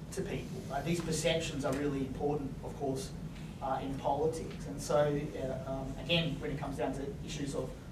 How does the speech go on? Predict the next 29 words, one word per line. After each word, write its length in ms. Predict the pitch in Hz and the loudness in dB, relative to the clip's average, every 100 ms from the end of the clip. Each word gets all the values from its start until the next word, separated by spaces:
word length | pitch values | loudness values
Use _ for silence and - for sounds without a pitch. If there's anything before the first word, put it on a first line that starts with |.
| - | -6
material, 600 | 156 175 196 277 - - - - - - - | 0 10 12 12 12 2 -2 -6 -8 -8 -2
uh, 140 | 139 | -2
conditions, 800 | - 139 135 170 - 110 170 - | 0 -2 0 2 2 0 -2 -2
you 100 | 160 | -2
know, 40 | 151 | 0
you 100 | 151 | 2
could 120 | 156 | 6
argue 440 | 147 160 160 143 | 10 8 6 2
that 200 | 135 131 | 0 0
the 80 | 147 | -2
middle 220 | 143 147 | -2 -2
class 460 | - 139 143 143 - | 2 4 4 4 0
in 100 | 131 | 0
a 100 | 135 | -2
city 180 | - 143 | -2 0
like 180 | 135 - | 0 0
Jakarta 340 | - 139 135 | 0 0 2
is 80 | 131 | -2
doing 340 | 143 139 139 - - - - | -2 -4 -4 -6 -8 -8 0
quite 180 | 160 - | 2 6
well. 160 | 180 | 8
A 60 | 160 160 | 10 10
lot 80 | 170 | 10
of 60 | |
them 80 | 160 | 6
don't 200 | 160 160 | 4 2
feel 220 | 165 185 202 | 4 6 6
that, 280 | - - | 4 0
though. 180 | 151 - | -4 -6